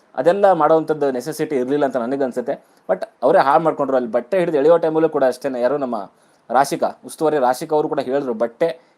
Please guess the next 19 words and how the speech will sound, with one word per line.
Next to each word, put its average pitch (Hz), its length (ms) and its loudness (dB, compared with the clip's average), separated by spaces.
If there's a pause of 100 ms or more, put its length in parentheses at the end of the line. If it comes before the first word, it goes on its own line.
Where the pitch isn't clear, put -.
(120)
ಎಳಿಬೇಡಿ, 131 720 0 (480)
ಎಳೆದ್ರೆ 156 280 2
ನಾನು 147 120 -4
ಡಿಸ್ 143 160 -6
ತೆಗಿತೀನಿ" 147 380 -2
ಅಂತ 151 120 -2
ಕೂಡ 143 180 -2
ಹೇಳಿದ್ರು. 127 260 0
ಆಮೇಲೆ 156 320 0
ಅವಳು 123 640 -8
ಬಜರ್ 151 320 4
ಆಗೋವರೆಗೂ 185 440 0
ಕೂಡ 175 120 -4
ಫಸ್ಟ್ 185 460 -6
ಟಾಸ್, 160 220 -2
ಫಸ್ಟ್ 147 240 -10
ರೌಂಡಲ್ಲಿ 147 420 0 (460)
ಬಟ್ಟೆನೇ 208 380 2
ಬಿಡಲಿಲ್ಲ. 139 480 0